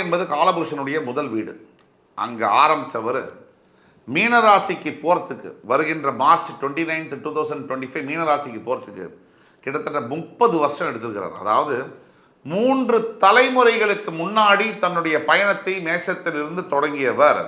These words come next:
மூன்று தலைமுறைகளுக்கு அப்பாற்பட்டு இப்ப வந்து மீனராசிக்குள்ள போறாருன்னா நீங்க நினைச்சுக்கலாம். கேபிள் டி வி வந்த காலத்துல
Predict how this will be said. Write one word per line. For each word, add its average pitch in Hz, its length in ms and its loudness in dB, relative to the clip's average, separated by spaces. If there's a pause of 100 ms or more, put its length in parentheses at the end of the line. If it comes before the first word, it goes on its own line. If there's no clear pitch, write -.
(1080)
மூன்று 262 480 6 (140)
தலைமுறைகளுக்கு 196 880 2
அப்பாற்பட்டு 151 840 2 (160)
இப்ப 143 220 0 (120)
வந்து 151 200 -6 (140)
மீனராசிக்குள்ள 139 720 0 (120)
போறாருன்னா 120 540 0 (480)
நீங்க 131 240 -8
நினைச்சுக்கலாம். 110 480 -12 (960)
கேபிள் 247 360 6 (100)
டி 220 80 -4 (100)
வி 202 120 -4
வந்த 175 240 4 (100)
காலத்துல 175 380 6